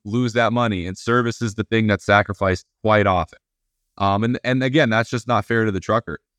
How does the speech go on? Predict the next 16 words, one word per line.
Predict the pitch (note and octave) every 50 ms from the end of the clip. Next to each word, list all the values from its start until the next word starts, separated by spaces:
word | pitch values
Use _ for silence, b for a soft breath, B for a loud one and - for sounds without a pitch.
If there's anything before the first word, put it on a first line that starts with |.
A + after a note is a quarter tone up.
| _ _ _
You | - A#2 A2+
should | - C#3+ B2+
be | C#3+ C#3+
able | C#3+ C3+ C3+
to | C3 A#2
offer | A#2 B2 B2+ - - B2 A#2
a, | A2 - -
a | F#2 -
fair | - - A2+ B2 C#3 C3
rate | A2+ G2+ G2 G#2+ - - _ _
and | G#2 G2+ -
provide | - G#2+ G#2 G#2+ G#2+ G#2 F#2+
the | F#2+
good | F#2 G2+ -
service, | - - C3 A2 G2 -
because | - - - C#3+ B2+ -